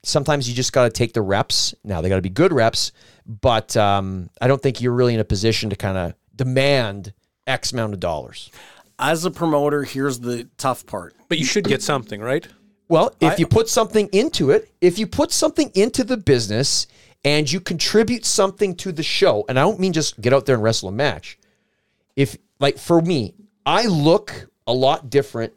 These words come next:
Speaker 1: than most wrestlers on the show
Speaker 3: Yes.
Speaker 1: because I put a lot into the business.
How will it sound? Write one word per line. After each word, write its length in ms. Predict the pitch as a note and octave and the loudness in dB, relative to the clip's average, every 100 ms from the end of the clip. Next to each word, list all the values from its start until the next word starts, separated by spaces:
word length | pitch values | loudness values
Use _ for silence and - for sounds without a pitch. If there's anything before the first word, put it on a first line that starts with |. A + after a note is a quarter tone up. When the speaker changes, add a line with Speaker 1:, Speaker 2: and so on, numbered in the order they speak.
| _ | _
Speaker 1:
than 260 | G#2+ B2 A#2+ | -6 -6 -4
most 400 | B2 C3 C#3 - | 0 2 2 0
wrestlers 500 | A2+ A#2 - A#2 A2 | -4 -2 -2 -4 -4
on 180 | A#2+ A2 | -4 -4
the 80 | G#2+ | -4
show 240 | - A#2+ D#2+ | -2 -2 -2
Speaker 3:
Yes. 200 | - - _ _ | -10 -20 _ _
Speaker 1:
because 340 | - C3 C#3+ C3 | -2 2 2 2
I 220 | C#3 D#3 E3+ - | 0 0 -2 -2
put 200 | - D#3 | 0 0
a 60 | C3 | 0
lot 340 | B2 A#2 A2+ - | 2 2 2 0
into 320 | F#3+ A3+ F3 | -2 -2 -6
the 120 | G#2+ | -6
business. 540 | E2+ G#2 F2 F2 - | -6 -8 -10 -10 -12